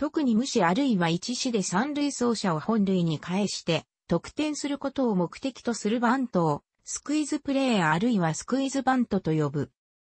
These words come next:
成功すれば犠打が記録され、打数にはカウントされない。二千三年に通算犠打の世界記録を達成した河合正宏は、投手と一塁手の中間に転がすようにしていた。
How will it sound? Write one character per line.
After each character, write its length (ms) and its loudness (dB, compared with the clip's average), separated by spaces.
成 260 2
功 260 -2
す 140 -6
れ 100 0
ば 180 0
犠 160 -2
打 120 0
が 140 0
記 120 -4
録 220 -2
さ 180 -4
れ、 180 -2
打 140 0
数 260 0
に 140 2
は 180 0
カ 160 0
ウ 100 2
ン 100 -4
ト 120 -8
さ 140 -4
れ 160 2
な 160 0
い。 20 -4
二 140 2
千 240 -2
三 300 -4
年 260 0
に 120 2
通 220 0
算 260 0
犠 140 -2
打 140 2
の 100 4
世 180 -4
界 280 -2
記 120 -6
録 300 0
を 80 2
達 280 -8
成 180 0
し 160 -8
た 220 -2
河 300 2
合 80 0
正 260 0
宏 300 0
は、 180 2
投 220 2
手 160 -6
と 100 2
一 260 -2
塁 200 0
手 180 2
の 140 2
中 240 -2
間 260 0
に 80 2
転 300 0
が 140 0
す 120 -6
よ 160 4
う 60 4
に 160 2
し 160 -6
て 80 -6
い 120 -4
た。 280 -6